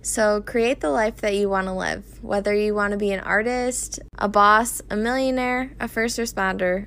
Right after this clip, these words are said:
a pilot, seriously, whatever you want to be, you can create the life you want to live. There are endless possibilities in life. You are never too old to go after your dreams.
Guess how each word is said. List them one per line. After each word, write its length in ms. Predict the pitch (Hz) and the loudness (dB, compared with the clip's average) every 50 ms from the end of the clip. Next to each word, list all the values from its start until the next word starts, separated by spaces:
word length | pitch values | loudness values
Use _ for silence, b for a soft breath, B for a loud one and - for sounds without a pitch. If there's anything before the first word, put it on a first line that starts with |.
| - | -8
a 80 | - 202 | -12 -10
pilot, 580 | - - 214 208 208 208 202 202 196 190 - - | -6 -4 -2 0 0 2 2 2 0 0 -4 -4
seriously, 580 | - 233 214 208 226 226 - 240 226 220 220 | -4 -2 0 0 0 -2 -2 -2 -2 -2 -2
whatever 520 | 220 214 214 - 196 190 190 190 185 190 190 | -2 -4 -2 -2 -2 0 0 0 0 0 0
you 160 | 202 208 208 | 0 0 0
want 160 | 202 202 202 | 0 -2 -2
to 60 | 196 | -2
be, 600 | 196 - 180 180 180 180 185 185 208 - - - - - - - | -2 -2 -2 0 0 -2 -4 -4 -8 -10 -14 -18 -20 -20 -12 -6
you 120 | 208 208 202 | -6 -4 -4
can 180 | - 220 214 | -4 -4 -6
create 340 | 208 - 220 196 190 190 190 | -4 -2 0 0 0 0 -2
the 60 | - | -2
life 280 | 190 185 180 180 180 - | 0 0 -2 -2 -4 -4
you 100 | 180 180 | -2 -2
want 160 | 180 175 175 | -2 -2 -2
to 80 | 180 180 | -4 -4
live. 400 | - 170 - 180 185 - - - - B B B B B B B B B B B B B - | -4 -4 -4 -4 -6 -8 -14 -18 -20 B B B B B B B B B B B B B -4
There 240 | - 226 226 226 226 | 0 2 4 4 4
are 120 | 220 - - - - | 4 2 0 -2 0
endless 560 | 233 226 226 220 214 208 202 208 208 - - | 0 2 0 0 0 -2 -2 -2 -4 -6 -8
possibilities 840 | - - 190 190 196 - - 196 190 185 185 180 180 185 180 180 - | -4 -4 -2 -2 -2 -4 -2 -2 0 0 0 0 -2 -2 -4 -4 -6
in 140 | 185 185 185 | -6 -6 -4
life. 480 | 180 175 160 175 196 - - - - - - - - - - - - - - - - B B B B B B B B B B B B - | -4 -4 -4 -4 -6 -8 -12 -18 -20 -20 -20 -20 -20 -20 -20 -20 -20 -20 -20 -20 -20 B B B B B B B B B B B B -10
You 260 | - - 208 214 214 - | -4 0 0 2 2 2
are 160 | - 208 208 | 2 0 0
never 320 | 202 190 185 - - 208 | 0 -2 -2 -2 -2 -4
too 220 | 208 - 262 254 262 | -2 -2 -2 0 0
old 340 | 240 220 220 220 214 - | 2 2 0 0 -2 -4
to 140 | - - 240 | -4 -4 -2
go 140 | - 202 185 | 0 0 2
after 260 | 185 185 196 - 233 | 2 0 0 -2 0
your 160 | 233 240 240 | 0 0 0
dreams. 640 | 226 202 202 185 185 180 180 185 190 - - - - | 0 0 -2 -2 -2 -2 -4 -4 -6 -6 -8 -10 -12